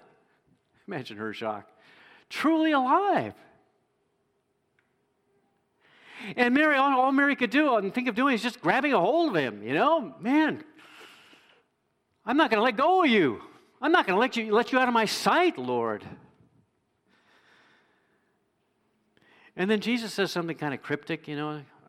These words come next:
He says, "Don't hold on to me, because I've not yet ascended to the Father, but go to my brothers and say to them,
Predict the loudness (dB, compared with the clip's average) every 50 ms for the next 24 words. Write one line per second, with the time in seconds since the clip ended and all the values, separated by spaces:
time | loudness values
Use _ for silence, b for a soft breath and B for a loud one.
0 | -20 -20 -20 -16 -14 -12 -8 -4 -4 -2 -2 -2 -4 -6 -10 -16 -18 _ _ -4
1 | -2 -2 -2 0 0 0 2 2 2 0 0 -2 -4 -6 -4 -6 -6 -8 -10 -16
2 | _ _ _ _ _ _ _ _ _ _ _ _ _ _ _ _ _ _ -8 -4
3 | -2 -2 0 0 0 -2 -2 0 0 0 0 0 0 -2 -2 -4 -6 -6 -6 -6
4 | -6 -6 -8 -8 -8 -8 -4 -4 -4 -2 -2 -4 -6 -6 -6 -8 -8 -4 -2 0
5 | 0 0 -2 -4 -6 -6 -6 -4 -4 -4 -2 -2 -2 -4 -6 -8 -12 -12 -8 -6
6 | -6 -6 -6 -8 -8 -8 -8 -8 -10